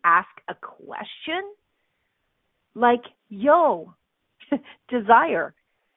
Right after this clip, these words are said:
how would you like to come forth into the world? Show me. Yo, <laughs> desire, who out there maybe would like to co-create this with me. Yo, desire.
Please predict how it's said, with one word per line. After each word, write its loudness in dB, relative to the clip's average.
how 0
would -8
you -10
like -6
to -16
come -6
forth -8
into -16
the -6
world? -12
Show 6
me. -14
Yo, 4
<laughs> 2
desire, -2
who 6
out 6
there -8
maybe -2
would -12
like -4
to -16
co-create -6
this -8
with -2
me. -14
Yo, 6
desire. 2